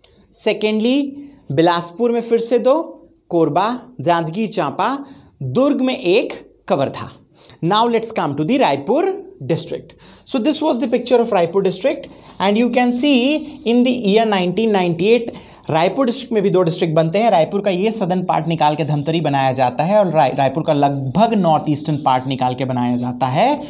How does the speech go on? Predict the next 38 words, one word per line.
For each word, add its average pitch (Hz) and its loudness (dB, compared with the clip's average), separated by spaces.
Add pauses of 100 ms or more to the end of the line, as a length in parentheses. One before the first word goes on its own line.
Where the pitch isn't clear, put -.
(320)
महासमुंद। 165 0 (600)
तो 202 4
that 185 2
means 247 2 (680)
सरगुजा 196 2
से 240 -4
दो 196 0
डिस्ट्रिक्ट, 185 -2
बिलासपुर 208 0
से 196 -2
दो 170 0
डिस्ट्रिक्ट, 170 -2
रायपुर 165 0
से 285 0
भी 226 0
दो 190 0
डिस्ट्रिक्ट 175 -2
और 175 0
एक 269 0
डिस्ट्रिक्ट 226 2 (320)
दुर्ग 160 2
से। - -8
तो 151 -2
रायपुर 170 0
से 208 -2
कौन 214 -2
कौन 220 0
से 220 -2
दो 214 4
डिस्ट्रिक्ट? - -4
First 175 2
was 156 0
महासमुंद 185 0
and 214 2
second 160 0
was 143 2
your 262 4 (420)
धमतरी। 135 -2